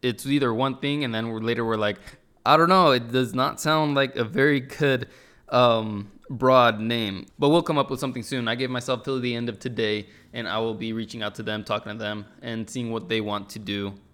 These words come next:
This podcast has to be uploaded, so it's gotta be a good name. It has to be a good name. As of right now, I don't know what the upload schedule is gonna be like. I gotta see what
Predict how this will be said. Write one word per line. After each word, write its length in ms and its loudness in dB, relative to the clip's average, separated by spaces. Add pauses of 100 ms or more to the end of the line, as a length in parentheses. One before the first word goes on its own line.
This 140 -2
podcast 520 2
has 160 -2
to 100 -14
be 80 -8
uploaded, 540 -2 (400)
so 580 0 (240)
it's 180 -2
gotta 200 4
be 100 -2
a 60 -2
good 160 -4
name. 240 -8 (460)
It 100 -4
has 220 0
to 40 -12
be 120 -6
a 20 -6
good 140 -8
name. 200 -12 (380)
As 180 4
of 80 2
right 140 4
now, 160 4
I 100 6
don't 80 2
know 80 2
what 140 -2
the 60 -4
upload 320 0
schedule 280 -4
is 80 -8
gonna 140 -4
be 160 -2
like. 360 2
I 120 0
gotta 180 2
see 160 -6
what 160 -4